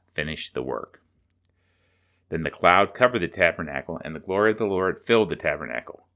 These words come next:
Moses could no longer enter the tabernacle because the cloud had settled down over it, and the glory of the Lord filled the tabernacle.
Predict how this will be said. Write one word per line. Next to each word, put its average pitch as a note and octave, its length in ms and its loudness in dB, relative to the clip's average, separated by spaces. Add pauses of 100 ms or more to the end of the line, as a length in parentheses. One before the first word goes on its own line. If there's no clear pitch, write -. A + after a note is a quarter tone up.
(140)
Moses F#2+ 380 -4
could E2 160 -8
no G2+ 160 -2
longer G#2 300 0
enter A#2+ 260 0
the D#2+ 80 -8
tabernacle D2 640 -6
because - 380 -6
the D#2+ 40 -8
cloud E2 360 0
had C2+ 120 -10
settled F2 400 -2
down F2 320 -2
over F2+ 320 -4
it, D#2 220 -10 (400)
and - 80 -12
the D#2 60 -10
glory F2 260 2
of G2 60 -2
the G#2+ 80 -2
Lord F2 340 2
filled F2 320 2
the E2+ 60 -2
tabernacle. D#2+ 680 -2